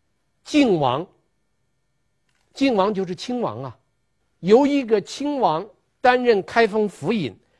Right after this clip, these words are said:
这是五代以来皇位继承人的法定职务。周世宗柴荣当年怎么继位的？周世宗柴荣担任开封府尹，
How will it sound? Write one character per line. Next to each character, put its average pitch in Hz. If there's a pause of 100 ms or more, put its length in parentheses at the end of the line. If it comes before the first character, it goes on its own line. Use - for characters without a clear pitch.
(120)
这 254
是 214
五 156
代 240
以 135
来 120 (580)
皇 170
位 285
继 208
承 135
人 151
的 165
法 127
定 190
职 107
务。 107 (1600)
周 285
世 226
宗 226
柴 165
荣 202 (460)
当 214
年 196
怎 156
么 135
继 156
位 147
的？ 113 (920)
周 320
世 269
宗 247
柴 208
荣 190 (320)
担 220
任 202
开 196
封 180
府 151
尹， 131